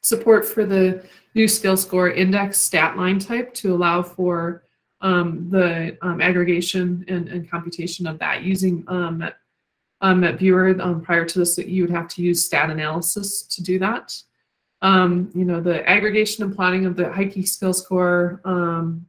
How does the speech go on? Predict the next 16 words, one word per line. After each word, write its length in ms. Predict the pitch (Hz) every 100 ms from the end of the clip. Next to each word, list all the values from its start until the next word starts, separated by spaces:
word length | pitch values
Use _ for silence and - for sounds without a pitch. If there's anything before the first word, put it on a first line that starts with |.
| _ -
statistic, 880 | - 220 - 185 - 175 170 - _ _ _ _ _ 190
um, 500 | 175 160 160 160 -
you, 280 | 180 180 -
uh, 460 | 185 170 147 190 - _ 185
using 400 | 185 185 175 170
the, 240 | 165 160 -
uh, 160 | 180 170
multiple 500 | 175 - 180 160 - -
categorical, 840 | 175 165 165 165 165 170 156 160 _ _
um, 380 | 190 165 147 151 - _ _ _ _ _ _ _ _ 185
uh, 260 | 175 165 - - 185
C 240 | - 214
T 180 | - 180
S 340 | 175 - - -
line 240 | 170 165
type 360 | 165 180 180